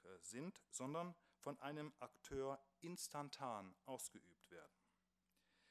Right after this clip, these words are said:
Dem Akteur ist die Achtung anderer Personen gleichsam zur zweiten Natur geworden. Das moralische Gesetz betrifft zwar das Sollen, aber als Gesetz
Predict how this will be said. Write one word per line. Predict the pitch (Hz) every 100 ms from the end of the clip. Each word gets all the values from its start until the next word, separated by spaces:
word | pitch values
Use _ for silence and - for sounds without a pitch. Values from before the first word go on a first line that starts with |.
| - - - -
Dem | 139 151
Akteur | 160 - 190 208 -
ist | 160 -
die | 175
Achtung | 147 - - 160 185 - - _
anderer | 135 151 147 127
Personen | - 117 104 120 135 165 180 180 - -
gleichsam | 120 139 151 147 143 147 -
zur | - 156
zweiten | - 107 107 127
Natur | 131 - 110 92 80 _
geworden. | 110 95 92 80 71 _ _ _ _ _ _ _ -
Das | 117 113
moralische | 113 120 139 208 - 135 113 - -
Gesetz | 101 107 160 - - - - - -
betrifft | 135 - 208 -
zwar | - 127
das | 117 101
Sollen, | - 98 113 170 214 - - -
aber | 127 123 120 117 123
als | 110 104 - -
Gesetz | - 101 180 - - -